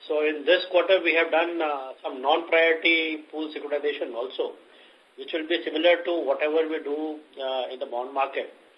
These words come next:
The rates will be comparable there. There will be no, uh, cost benefit for, uh, for non-priority pools. And, uh, normally Q four also the same trend of doing securitization will continue, but this will be more for priority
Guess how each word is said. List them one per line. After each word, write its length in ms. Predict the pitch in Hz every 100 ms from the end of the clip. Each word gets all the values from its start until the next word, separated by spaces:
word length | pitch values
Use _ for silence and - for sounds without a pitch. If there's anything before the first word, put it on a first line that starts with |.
| 131
The 120 | 139
rates 260 | 147 160 -
will 100 | 170
be 80 | 160
comparable 500 | 135 147 151 156 143
there. 180 | 143
There 160 | 165 156
will 60 | 151
be 80 |
no, 260 | 151 160 151 - _ _ _ _ _
uh, 280 | 143 127 120
cost 260 | 143 160 156
benefit 480 | 165 165 170 147 -
for, 240 | 147 135
uh, 280 | 120 120 113 - _ _ _
for 80 | 135
non-priority 720 | 131 139 156 151 147 139 139
pools. 300 | - 117 120 - - _ _ _ - - - _ -
And, 340 | 135 139 135
uh, 360 | 139 135 131 127 127 - _ _ -
normally 280 | 139 160 175
Q 240 | 175 180 -
four 160 | 185 185
also 300 | 175 170 196
the 160 | 175 175
same 240 | 170 175
trend 320 | 170 165 160 160
of 520 | 147 139 - 156 139
doing 200 | 147 151
securitization 480 | 143 139 147 151 151
will 80 | 143
continue, 360 | 131 151 156 185
but 140 | 165
this 160 | 160 160
will 120 | 190
be 120 | 185 170
more 240 | 165 160 - - _ _ _ _ _ _
for 160 | 143 139
priority 320 | 143 147